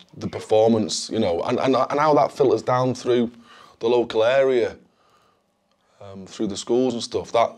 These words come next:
That I can, that can have a greater influence on than, than getting them down. I mean, look, I don't, you know I'm not shy at the camera or two, and I talk too much. Anything they wanna <laughs> do in terms of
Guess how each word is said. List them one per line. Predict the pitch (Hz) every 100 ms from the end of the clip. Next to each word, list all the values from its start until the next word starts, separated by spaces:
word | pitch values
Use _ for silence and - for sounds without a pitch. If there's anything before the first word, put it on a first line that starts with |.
| - _ _ _ _ -
That | 135 -
I | 120
can, | 123
that | 107 - 120 117 -
can | 117
have | 104
a |
greater | 95 101 90
influence | 98 90 95 90 -
on | 87 85
than, | 85 80 _ _ - - _ _
than | -
getting | 90 - 90
them | 85
down. | 82 82 -
I | 120
mean, | 123
look, | 135 - - - - - -
I | 120
don't, | 151 156 101 - - _ - - _ -
you | 139
know | 165 131
I'm | 113
not | 113
shy | - 107 98 117 139 -
at | 104
the | 104
camera | 117 104 95
or | 95 92
two, | - 90 127 127 _ _ _ _
and | 104
I | 101
talk | 131 117 101
too | - 98
much. | 92 117 - - - _ - - - - _ -
Anything | 139 131 127
they | 127 127
wanna | 123 117
<laughs> | 107
do | 135 156 123
in | 147
terms | - 160 131 120
of | 123 110